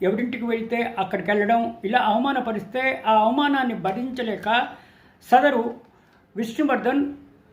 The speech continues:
ఇంట్లో సూసైడ్ చేసుకుని, హ్యాంగ్ చేసుకుని చచ్చిపోయాడు. ఇది ఆత్మహత్య కేసు కింద సెక్షన్ వన్ సెవెంటీ ఫోర్ సిఆర్పిసిని నమోదు చేసి పోలీసు వాళ్ళు ఇన్వెస్టిగేట్ చేస్తున్నారు. దీనికి తగిన ఆధారాలు ఏంటి,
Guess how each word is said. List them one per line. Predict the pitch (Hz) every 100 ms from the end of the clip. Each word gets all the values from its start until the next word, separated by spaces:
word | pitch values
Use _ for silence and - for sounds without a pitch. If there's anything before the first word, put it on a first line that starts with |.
| _ -
ఇంట్లో | 240 233 262 214
సూసైడ్ | 226 220 226 170
చేసుకుని, | 170 - 208 240
హ్యాంగ్ | - 185 240 233
చేసుకుని | 180 - 202
చచ్చిపోయాడు. | 220 - - 139 - 151 139 135 - - _ - -
ఇది | 170
ఆత్మహత్య | 175 175 220 240 233 220
కేసు | 196 196 185
కింద | - 202
సెక్షన్ | 196 - 180 196 160
వన్ | 175 220
సెవెంటీ | 233 220 220
ఫోర్ | 190 202
సిఆర్పిసిని | - 165 196 - 175 165 175 170
నమోదు | 165 190 185 180
చేసి | 180 180 254 - - - _
పోలీసు | 175 180 180 175
వాళ్ళు | 175 214 - -
ఇన్వెస్టిగేట్ | 170 180 180 165 165 -
చేస్తున్నారు. | 160 160 170 175 202 220 - 160
దీనికి | 185 175 165
తగిన | 165 170 175 175 165 - - - - -
ఆధారాలు | 151 190 208 202 185
ఏంటి, | 170 170 233